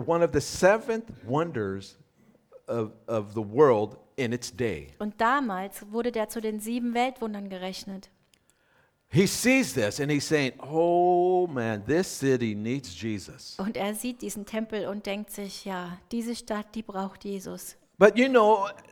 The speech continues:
Speaker 1: typical Paul, when he gets into Ephesus, he looks directly, "Where is the synagogue?"
Speaker 2: Und, ähm,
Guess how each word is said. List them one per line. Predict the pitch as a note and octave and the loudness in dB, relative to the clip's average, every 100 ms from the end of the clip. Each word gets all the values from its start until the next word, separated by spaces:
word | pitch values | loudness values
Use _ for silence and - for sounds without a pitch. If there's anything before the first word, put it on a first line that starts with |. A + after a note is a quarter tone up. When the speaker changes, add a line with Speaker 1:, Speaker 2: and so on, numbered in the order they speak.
| - - - | -20 -20 0
Speaker 1:
typical | - A#3 B3+ B3+ B3+ | 10 10 10 4 4
Paul, | A#3 A#3+ G#3 F3 F3+ | 6 8 10 8 8
when | F3+ | 6
he | F3+ | 6
gets | D#3 B2+ G#3+ C4 | 2 8 10 10
into | E4 D#4+ D#4 | 6 2 6
Ephesus, | G#3 G#3 F#3 F3+ F3+ F3+ | 6 6 4 6 6 6
he | C3 F#3 | 2 4
looks | F#3+ A3+ A3+ | 8 6 6
directly, | - D#3+ F#3 G3+ E3+ B2 | 2 6 6 6 4 0
"Where | G#2+ E3 B3 | 4 8 10
is | A3 G3+ G3 E3+ - _ | 12 10 8 0 -16 _
the | - | 2
synagogue?" | F3 G3 F3 A#2+ F2 - - _ | 8 8 8 4 0 -2 -18 _
Speaker 2:
Und, | - A3 G#3+ | -4 -4 -4
ähm, | G#3+ | -4